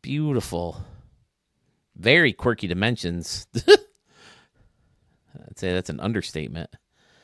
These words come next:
But that plaza area is great. Very fun.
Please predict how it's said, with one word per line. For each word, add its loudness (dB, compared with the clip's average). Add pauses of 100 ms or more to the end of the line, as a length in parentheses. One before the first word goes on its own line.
(300)
But -4
that 8
plaza 6
area 2
is -4
great. -2 (880)
Very 0
fun. -6